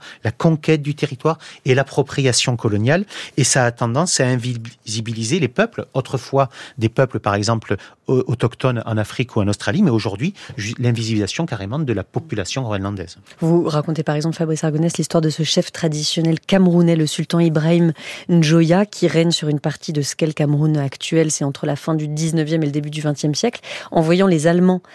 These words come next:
Speaker 2: arriver sur son territoire pendant la colonisation, enfin pour le, la colonisation,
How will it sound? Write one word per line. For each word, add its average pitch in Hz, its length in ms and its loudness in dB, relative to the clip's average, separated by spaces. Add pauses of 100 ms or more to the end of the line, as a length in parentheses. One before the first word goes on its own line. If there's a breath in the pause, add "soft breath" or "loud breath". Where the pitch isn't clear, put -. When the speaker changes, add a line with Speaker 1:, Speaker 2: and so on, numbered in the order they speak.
(220 loud breath)
Speaker 2:
arriver 165 320 0
sur 147 200 -6
son 143 140 -4
territoire 139 460 -4
pendant 147 200 -2
la 147 120 0
colonisation, 151 640 0
enfin 180 240 0
pour 247 280 2
le, 143 320 2
la 147 180 2
colonisation, 151 720 -2